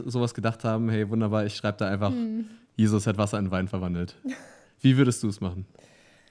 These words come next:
Speaker 2: Hm, naja, ich würd mir einmal anschauen, was vielleicht andere Leute aus, ähm, au-, also aus der Epoche, aus der Zeit halt geschrieben haben. Ähm,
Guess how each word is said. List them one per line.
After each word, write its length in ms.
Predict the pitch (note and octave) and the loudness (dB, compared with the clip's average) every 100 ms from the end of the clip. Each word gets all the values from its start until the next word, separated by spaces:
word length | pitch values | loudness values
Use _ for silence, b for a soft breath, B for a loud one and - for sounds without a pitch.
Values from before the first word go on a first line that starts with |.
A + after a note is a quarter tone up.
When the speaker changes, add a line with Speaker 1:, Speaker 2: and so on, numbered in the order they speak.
| b b b _ _ C#4+ _ | b b b _ _ -20 _
Speaker 2:
Hm, 880 | A#3+ A#3 A3+ A#3 A3+ A3 A3 G#3+ A3 | -2 0 -2 -2 -2 -4 -6 -6 -8
naja, 200 | A3 G#3+ | -6 -6
ich 140 | A3+ | -6
würd 120 | B3+ B3 | -8 -4
mir 460 | A#3 A3+ A3 G#3+ | -4 -4 -6 -8
einmal 280 | - A3 A3 | -8 -8 -8
anschauen, 880 | - A#3 A3 A#3 A3 A3 A3 A3 A3 - _ - | -6 -8 -6 -8 -6 -6 -4 -6 -8 -12 _ -14
was 880 | G#3 G#3 A3 G#3+ G#3 - - - - - | -10 -8 -6 -8 -10 -16 -20 -20 -20 -10
vielleicht 520 | A#3 G#3+ G3+ G3 - | -8 -6 -8 -12 -12
andere 280 | A3+ C#4 D4+ | -8 -6 -4
Leute 640 | D4 D4 C#4+ D#4 D4+ D4 - | -4 -6 -6 -2 -2 -4 -6
aus, 480 | C4 C4+ - - - | -6 -6 -10 -16 -10
ähm, 560 | B3 A#3+ A#3+ A#3 A#3 - _ _ _ _ _ _ _ _ _ - | -8 -4 -4 -4 -6 -10 _ _ _ _ _ _ _ _ _ -10
au-, 120 | A#3+ | -6
also 240 | - A#3+ | -6 -6
aus 140 | A#3+ A#3 | -6 -8
der 140 | A3 | -8
Epoche, 560 | A#3 - C#4 C#4+ C4 B3 | -6 -8 -6 -4 -2 -2
aus 180 | A3+ - | -4 -8
der 160 | A#3+ A#3 | -10 -8
Zeit 260 | - C4 | -8 -6
halt 160 | B3+ A#3+ | -8 -10
geschrieben 440 | A#3 D#4 D4+ C4 | -6 -2 0 0
haben. 400 | B3 B3 A#3+ A#3+ B B B - | -4 -6 -4 -6 B B B -8
Ähm, 520 | A#3 A3+ A3+ A3 A3 | -6 -4 -4 -6 -10